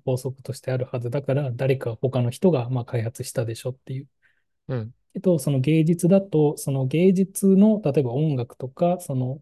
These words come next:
Speaker 1: 絵画っていうのは、結局そこは、
Speaker 2: うん。
Speaker 1: なんだろう、いくら突き詰めてもそこにたどり着かない場合があるということは、そういった芸術性のあるものの方が、なんか天才的なものっていう意味では、なんか、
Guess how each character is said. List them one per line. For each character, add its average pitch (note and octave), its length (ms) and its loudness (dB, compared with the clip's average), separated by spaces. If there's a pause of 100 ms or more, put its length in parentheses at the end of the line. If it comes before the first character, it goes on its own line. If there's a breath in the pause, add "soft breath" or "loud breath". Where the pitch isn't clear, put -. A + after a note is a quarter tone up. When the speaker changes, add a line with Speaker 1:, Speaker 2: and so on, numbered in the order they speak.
(120)
Speaker 1:
絵 F3 200 6
画 B2 180 -2
っ - 100 -20 (120)
て - 100 -8
い C3 140 2
う B2+ 40 2
の A#2 140 -4
は、 B2 380 -4 (680)
結 C#3 160 -4
局 D#3 120 -2
そ B2+ 180 -2
こ E3+ 160 4
は、 F3 160 6
Speaker 2:
う E3+ 40 0
ん。 D#3 40 -2
Speaker 1:
な D3+ 100 2
ん B2+ 60 -2
だ A#2+ 120 -2
ろ B2 180 -8
う、 - 40 -20 (420)
い F3+ 100 2
く D3+ 120 -2
ら B2+ 100 4
突 - 40 -2
き - 40 -12 (160)
詰 D#3+ 180 0
め C3 80 0
て B2+ 120 -4
も A#2+ 140 -4
そ C3+ 140 -4
こ D#3+ 120 0
に D3+ 100 0
た C#3 140 -2
ど D3 100 2
り D#3 100 2
着 D3+ 100 -8
か F#3+ 140 2
な C#3 100 4
い A2+ 80 -2
場 A2+ 140 -4
合 A2+ 120 -4
が A#2+ 220 -4
あ B2+ 40 2
る A2+ 140 -4
と C#3+ 240 -12 (120)
い F3 80 0
う F3 60 0
こ F3 140 -4
と F#3+ 160 4
は、 F#3 180 4
そ D#3 160 -2
う D3+ 60 0
い D#3 40 -2
っ D3+ 60 -12
た E3+ 180 0
芸 C#3+ 220 0
術 D3+ 240 -8
性 E3 140 2
の E3 120 2
あ F3+ 60 6
る D#3 100 6
も B2 120 2
の D#3+ 100 2
の C3 140 0
方 C#3+ 320 -2
が、 D#3 240 0
な A#2+ 80 -4
ん - 20 -8
か B2+ 80 -8
天 C3 240 -4
才 C3+ 200 2
的 C3 240 -4
な B2 260 -2 (160)
も B2+ 100 2
の B2+ 100 2
っ B2+ 80 -6
て - 140 -8
い B2 80 -2
う B2+ 60 -2
意 C#3+ 100 0
味 C#3+ 140 0
で E3 100 0
は、 E3 340 2 (460)
な A#2 80 -6
ん - 20 -12
か、 A#2 360 -12